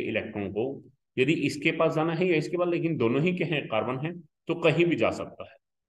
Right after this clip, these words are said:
तो ये पूरा pi bond का एक electron pair, मान लो मैंने कहा यहाँ shift हो गया, तो यहाँ कौन सा charge आएगा, Negative। और आप देखिए एच पे भी कौन सा चार्ज है, Positive, तो ये H positive इस यहाँ जाके attack,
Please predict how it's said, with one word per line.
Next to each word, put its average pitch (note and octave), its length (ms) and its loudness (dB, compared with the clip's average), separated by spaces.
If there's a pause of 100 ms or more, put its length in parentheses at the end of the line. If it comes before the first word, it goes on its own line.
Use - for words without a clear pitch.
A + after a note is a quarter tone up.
(260)
तो A#2+ 60 -8
ये C#3 140 -2
पूरा D#3 340 0
pi C3 220 0
bond B2+ 240 -4
का C3+ 60 -2 (100)
एक A#2 200 -6
electron B2+ 400 -6
pair, A2 360 -2 (440)
मान C3+ 340 2
लो C3+ 60 2
मैंने A#2+ 280 -2
कहा A2 360 -8 (120)
यहाँ G2+ 180 -2
shift - 280 -12
हो E2 80 -10
गया, - 180 -20 (1080)
तो C3+ 40 4
यहाँ C3 340 2
कौन D3+ 140 4
सा D#3 120 2
charge A#2+ 260 0
आएगा, F2+ 220 -4
Negative। A2 560 -8 (400)
और A#2+ 60 4
आप C3 160 4
देखिए E3+ 320 2
एच C3+ 140 -2
पे E3+ 100 2
भी E3+ 80 0
कौन D#3+ 140 2
सा D3+ 120 0
चार्ज D3+ 220 0
है, E3+ 140 2
Positive, F#2+ 400 -6 (960)
तो A#2 60 -2
ये A#2+ 300 -4
H B2+ 180 0
positive G#2 1080 -6
इस G2+ 120 -4
यहाँ G2 180 -4
जाके E2+ 280 -8
attack, - 360 -10